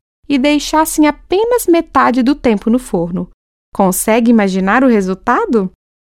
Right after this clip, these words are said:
Com certeza não sairia um bolo delicioso e fofinho que alguém gostaria de provar. É por isso que as pessoas seguem a receita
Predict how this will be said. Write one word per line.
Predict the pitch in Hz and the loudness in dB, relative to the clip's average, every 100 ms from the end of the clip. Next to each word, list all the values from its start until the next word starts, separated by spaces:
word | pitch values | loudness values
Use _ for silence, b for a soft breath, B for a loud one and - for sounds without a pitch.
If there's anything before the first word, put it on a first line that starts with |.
| _ | _
Com | - 185 175 | -4 -2 -2
certeza | - 320 359 285 226 | 0 0 2 0 2
não | 208 214 | 0 -2
sairia | - 294 320 262 247 | -2 -2 2 2 2
um | |
bolo | 196 196 214 208 | 2 0 0 0
delicioso | 180 175 - - 175 175 226 214 | -2 -4 -8 -4 -2 2 2 2
e | 202 | -2
fofinho | - 185 - - 214 233 | -4 -6 -6 -4 -2 -2
que | - | -2
alguém | 320 392 196 175 | -2 0 -2 -2
gostaria | 185 - 240 240 | -4 -2 0 2
de | 226 | 0
provar. | 240 427 392 180 156 - _ _ _ _ _ | -2 -2 0 -2 -4 -14 _ _ _ _ _
É | - 208 | -6 -6
por | - 180 | -4 -6
isso | 190 226 220 190 | -2 -2 -2 -6
que | - | -6
as | 190 | -6
pessoas | - 190 - 208 - | -6 -4 -2 -2 -2
seguem | - 208 214 190 180 | -2 0 0 0 -4
a | |
receita | 185 180 - 240 247 190 | -4 -6 -2 -2 0 -6